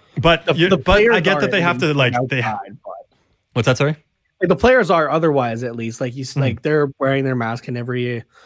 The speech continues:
Speaker 2: from press to wherever else outside of, I guess, this one
Speaker 1: Mm-hmm.
Speaker 2: instance that
Speaker 1: Yeah.
Speaker 2: happened. But so at least the players
Speaker 1: Yeah.
Speaker 2: are upholding it. And I know I was seeing stuff on, uh, 'cause they have that players video. There's, like, Bergeron and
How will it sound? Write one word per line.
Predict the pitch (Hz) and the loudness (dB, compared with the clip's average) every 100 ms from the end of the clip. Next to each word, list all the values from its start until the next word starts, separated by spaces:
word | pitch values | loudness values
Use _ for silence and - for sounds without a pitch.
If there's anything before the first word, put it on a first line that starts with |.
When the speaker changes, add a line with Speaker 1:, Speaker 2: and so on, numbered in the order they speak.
| _ _ _ | _ _ _
Speaker 2:
from | - 156 135 120 | 0 0 0 -4
press | - - 139 - - | -8 -4 -2 -4 -6
to | - 135 120 | -4 -4 -2
wherever | 127 120 120 117 | -4 -2 -2 -2
else | 117 120 | -2 -4
outside | 127 120 139 120 117 | -6 -4 -4 -2 -4
of, | 113 | -4
I | 110 | -6
guess, | 110 - | -8 -10
this | 113 - - - | -10 -10 -12 -12
one | 139 135 120 | -4 0 0
Speaker 1:
Mm-hmm. | 131 | 0
Speaker 2:
instance | 113 113 - 107 - | -2 -8 -10 -12 -10
that | 110 113 | -12 -10
Speaker 1:
Yeah. | |
Speaker 2:
happened. | 110 107 139 120 110 127 - | -8 -6 -2 -4 -4 -16 -12
But | 107 117 _ _ | -12 -12 _ _
so | - 170 | 2 4
at | |
least | 175 | 4
the | 143 | 0
players | 123 131 131 143 | -4 -2 0 0
Speaker 1:
Yeah. | 143 | 0
Speaker 2:
are | |
upholding | 139 135 151 139 143 147 | 0 -2 -4 -2 -2 -4
it. | 147 147 | -6 -6
And | 127 | -6
I | 127 | -4
know | 127 | -4
I | 127 127 | -4 -4
was | - | -6
seeing | 131 127 | -6 -8
stuff | - 120 120 | -6 -10 -8
on, | 120 120 117 | -10 -8 -10
uh, | 113 110 113 _ _ _ _ | -8 -10 -12 _ _ _ _
'cause | - | -6
they | 143 123 | -2 -2
have | 120 117 123 - _ _ _ _ _ _ _ - | -2 -4 -6 -16 _ _ _ _ _ _ _ -6
that | 135 110 _ | -6 -6 _
players | - 135 123 123 | -4 -2 0 -2
video. | 117 117 117 117 117 | -4 -4 -4 -4 -4
There's, | 123 131 | -4 -2
like, | 131 123 131 | -4 -4 -4
Bergeron | 127 123 131 127 120 120 117 117 | -2 -2 -2 -2 -2 -4 -6 -8
and | 117 | -8